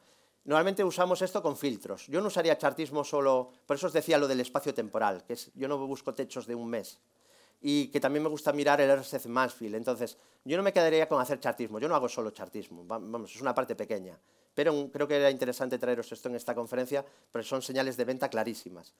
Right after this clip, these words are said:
Entonces, el chartismo, dependiendo de la figura, y la figura depende también de, de, de cómo la filtres, porque tú cuando backtesteas una figura chartista, tienes que decir, "Vale, ¿qué es un doble techo?".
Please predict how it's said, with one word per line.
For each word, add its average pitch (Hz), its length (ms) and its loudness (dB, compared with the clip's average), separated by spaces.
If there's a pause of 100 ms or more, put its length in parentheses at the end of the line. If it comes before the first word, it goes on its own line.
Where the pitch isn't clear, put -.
(240)
Entonces, 131 520 2 (380)
el 131 400 0
chartismo, 139 600 0
dependiendo 139 440 0
de 202 40 2
la 185 80 4
figura, 175 460 2
y 139 80 -6
la 127 140 4
figura 160 320 0
depende 147 340 0
también 143 300 -2
de, 131 240 0
de, 117 400 -6 (180)
de 127 140 -2
cómo 160 180 0
la 143 80 4
filtres, 120 460 -4
porque 117 180 -6
tú 143 180 -6
cuando 143 380 2
backtesteas 147 760 -2
una 143 120 0
figura 135 320 -2
chartista, 147 540 -6 (260)
tienes 143 200 -2
que 147 60 2
decir, 123 260 -2
"Vale, 143 220 2
¿qué 160 100 -6
es - 80 -10
un 165 60 -6
doble 113 220 -2
techo?". - 300 -10